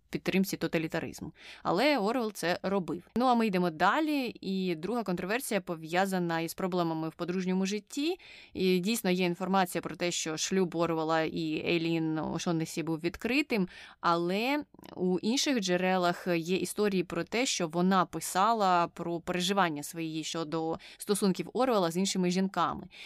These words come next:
І у Орвела, наприклад, був роман із секретаркою з газети «Триб'юн», і Алін якраз мала багато питань <laughs> щодо цих стосунків. А і сам Орвел писав у своєму листуванні про те, що він був невірним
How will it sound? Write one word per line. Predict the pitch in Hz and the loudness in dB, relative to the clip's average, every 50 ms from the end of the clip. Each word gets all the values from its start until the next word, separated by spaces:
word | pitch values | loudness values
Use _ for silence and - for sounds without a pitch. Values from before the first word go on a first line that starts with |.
| - - - | -16 -8 -4
І | - 180 | -2 0
у | 170 175 | 2 4
Орвела, | 196 214 208 190 180 175 | 2 2 4 2 2 2
наприклад, | 170 165 - 185 180 - 170 156 | 2 0 -2 -4 -4 -4 -6 -6
був | 160 185 190 180 170 | -4 -6 -4 -4 -2
роман | 170 175 175 175 170 160 | 0 2 2 2 2 0
із | 160 - | -2 -4
секретаркою | - - 180 - 180 180 175 185 180 170 170 - 165 160 156 156 | -4 -6 -6 -4 -4 -2 0 2 2 2 0 -2 -6 -6 -6 -6
з | 156 | -6
газети | 180 160 175 170 - 180 | -6 -4 -4 -4 -6 -8
«Триб'юн», | - 185 - 185 175 190 226 285 330 381 - - - - | -14 -6 -6 -4 -4 -2 -2 -2 -2 -4 -4 -8 -12 -4
і | - 190 | 0 2
Алін | 185 180 190 214 240 226 | 2 4 4 4 2 2
якраз | 190 - 180 175 - | 0 0 -2 -4 0
мала | 180 185 185 165 | 0 0 0 0
багато | 139 156 165 170 - 160 | -2 -4 -6 -6 -6 -8
питань | - 156 - 190 226 233 214 - - - | -10 -4 -2 0 0 0 0 -2 -2 2
<laughs> | 240 247 262 226 | 2 4 4 4
щодо | 196 - 202 185 180 | 2 2 0 0 -2
цих | 170 - 196 190 | -2 -4 -4 -4
стосунків. | - 214 202 - 165 - - - - - - - - - | -4 -6 -6 -6 -6 -10 -10 -12 -14 -14 -14 -16 -12 -2
А | - | 2
і | 214 208 190 | 4 4 4
сам | - - 202 214 208 185 - | 4 2 2 2 2 2 0
Орвел | - 220 247 247 220 180 156 147 143 - - | 0 2 2 2 2 0 -2 -6 -10 -10 -8
писав | - 170 - - 208 196 180 156 | -8 -6 -4 2 4 4 4 4
у | 151 156 | 0 -8
своєму | - 165 180 180 185 175 160 156 | -6 -6 -4 -2 -2 -2 -2 -2
листуванні | 156 160 160 - - 165 165 - 180 208 269 311 330 320 277 220 175 156 - - - - - | -6 -8 -10 -8 -10 -10 -6 -2 0 0 2 2 2 2 2 2 2 0 -2 -6 -20 -16 -8
про | - 175 175 | -2 -2 -2
те, | - - 220 240 | 0 0 -2 -2
що | - - 185 170 | 0 0 -2 0
він | 160 196 220 208 185 | 0 2 2 2 2
був | 160 170 165 160 | 2 0 0 2
невірним | 180 185 196 202 190 214 220 202 175 160 156 156 156 143 | 4 4 4 4 4 4 2 2 2 2 0 -4 -4 -4